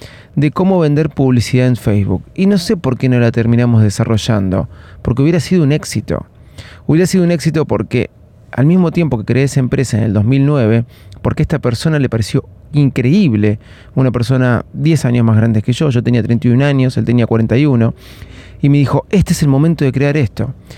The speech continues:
Y después yo no lo seguí, y me arrepiento de no haberlo seguido, porque hoy sería una gran empresa de community manager o creando contenido para redes, porque es lo que se vino después.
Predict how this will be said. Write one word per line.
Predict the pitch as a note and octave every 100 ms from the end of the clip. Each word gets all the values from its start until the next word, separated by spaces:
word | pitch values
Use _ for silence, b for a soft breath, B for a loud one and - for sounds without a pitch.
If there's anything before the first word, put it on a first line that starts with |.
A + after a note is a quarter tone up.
| B B B -
Y | F3+
después | F#3 A3+ -
yo | G#3
no | F#3+
lo |
seguí, | D#3+ E3 D3+ D3
y | - D#3 D3+
me | D3+
arrepiento | D#3 E3+ G#3 E3
de | B2
no | A#2
haberlo | A2 G#2+ A2
seguido, | - A2+ G#2+ F2 F#2+ B B B -
porque | B2 B2
hoy | D#3
sería | C#3+ C#3
una | C3+ A#2+
gran | B2 B2 E3 B2
empresa | A2 G#2+ A2 - A#2+ -
de | A2+ B2+
community | B2+ A#2 B2 B2 A#2+
manager | B2 B2 B2 A2+ C3 B2
o | A#2+
creando | - B2 C3+ C3+
contenido | - A#2 A2 A#2+ C3+ C3
para | A2 G#2+
redes, | D3 D3 G2+ - - B B B B B
porque | - C#3
es | F#3+
lo | F#3
que | C#3+
se | C3+
vino | D#3 D3
después. | G#2+ - D3 G#2+